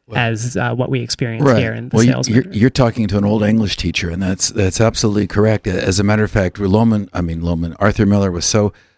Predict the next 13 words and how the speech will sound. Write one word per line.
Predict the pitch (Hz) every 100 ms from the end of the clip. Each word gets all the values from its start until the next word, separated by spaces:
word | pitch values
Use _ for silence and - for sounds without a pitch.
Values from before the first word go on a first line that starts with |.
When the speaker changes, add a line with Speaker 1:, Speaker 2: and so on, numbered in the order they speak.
| _ -
Speaker 1:
focused | 135 113 87 -
w-, | 98 87
w-, | - 92
uh, | 85 - 90
on, | - 92 87 85
uh, | 82 82
although | - 104 110 98
it's | -
totally | - 156 143 107
based | 92 90 90 85
on | 82
his, | 90 78 82
uh, | 85